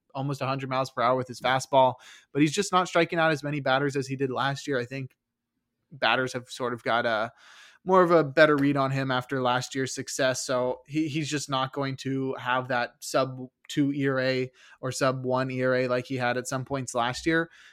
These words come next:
But I, I think he's still gonna be pretty serviceable. But yeah, you were right. He was being drafted super early in sort of that second tier of closers,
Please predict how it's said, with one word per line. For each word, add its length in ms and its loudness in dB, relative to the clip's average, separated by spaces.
But 120 4
I, 260 4
I 40 6
think 220 -2
he's 140 -4
still 180 2
gonna 160 -2
be 100 -2
pretty 240 -6
serviceable. 560 -6
But 180 -4
yeah, 140 6
you 140 4
were 100 6
right. 260 4
He 120 0
was 100 4
being 220 0
drafted 420 2
super 340 0
early 240 0
in 80 -8
sort 200 -2
of 60 0
that 120 0
second 420 -4
tier 200 -2
of 120 -6
closers, 580 0